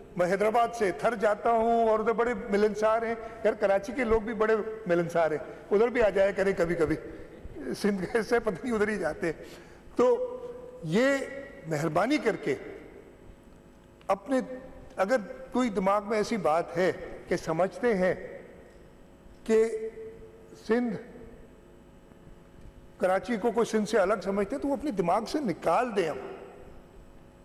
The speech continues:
अब बहुत हो गई है। हम ये पिचासी से ये शुरू हुई थी बात,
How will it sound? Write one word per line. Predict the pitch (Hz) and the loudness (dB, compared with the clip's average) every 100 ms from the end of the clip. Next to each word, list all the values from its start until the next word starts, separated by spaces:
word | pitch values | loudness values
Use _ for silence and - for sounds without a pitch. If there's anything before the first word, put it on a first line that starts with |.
| - - - - | -20 -20 -18 -10
अब | 185 | -4
बहुत | 202 240 190 | 0 2 2
हो | 156 | 0
गई | 139 | -2
है। | 127 - - - - - - - - - - - | -4 -8 -16 -20 -20 -20 -20 -20 -20 -20 -20 -2
हम | 180 208 | -2 2
ये | 220 220 | 4 4
पिचासी | 214 - 208 226 220 277 254 | 2 -2 -2 2 2 0 0
से | 254 226 | 2 2
ये | 220 - | 2 0
शुरू | 214 | 0
हुई | 202 208 | 2 2
थी | 247 | 2
बात, | 202 196 - | 2 2 0